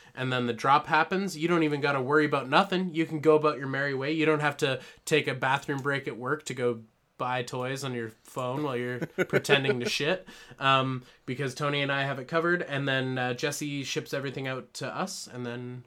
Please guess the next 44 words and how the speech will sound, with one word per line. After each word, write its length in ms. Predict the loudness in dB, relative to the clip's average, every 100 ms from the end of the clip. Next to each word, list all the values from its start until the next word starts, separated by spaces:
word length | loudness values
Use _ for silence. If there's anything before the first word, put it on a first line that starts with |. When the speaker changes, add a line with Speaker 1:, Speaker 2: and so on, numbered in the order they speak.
| -16
Speaker 1:
we 140 | -14 -12
send 260 | -10 -8
it 80 | -8
off 160 | -8 -10
to 100 | -12
you. 240 | -10 -12 _ _ _ _ _ _ _ _ _ _ _ _ _ _ _ _ -2
Speaker 2:
Yeah, 180 | -2 -2 _ _ -6
that's, 260 | -6 -6
that's, 280 | -4 -4 -6 _ _
that's 200 | -6 -6
pretty 240 | -6 -8 -6
much 220 | -8 -6
it. 220 | -6 -6 _ -6
Speaker 1:
Yeah. 200 | -6 -6 -12 _
Speaker 2:
Um, 500 | -4 -2 -2 -6 -10 -14 _ -16
so 140 | -6 0
yeah, 180 | 2 4
that's 220 | 2 0
gonna 120 | -6
be 60 | -4
really 220 | -4 -4
cool. 420 | -4 0 0 0 -4
I've 300 | -8 -10 -14
seen 720 | -12 -8 -8 -8 -8 -10 -14 -18 -20
st-, 300 | -20 -18 -20 -20 -20 -20
a, 60 | -20
a 20 |
little 600 | -14 -8 -6 -4 -2 -2
bit, 240 | 0 0 -2
like, 100 | -6
a 40 |
smidgen, 640 | -8 -8 -6 -4 -6 -6 -14 _ _ _ _ _ -18
some, 440 | -8 -6 -6 -10
some 240 | -12 -10 -8
hints, 400 | -4 -4 -6 -10
some 200 | -8 -4
breadcrumbs 680 | -4 -4 -4 -2 -4 -8
of 220 | -8 -8 -6
what's 200 | -8 -8
gonna 120 | -12
be 40 |
coming 320 | -8 -6 -4 -2
out, 240 | -2 -4
and 500 | -4 -4 -4 -6 -10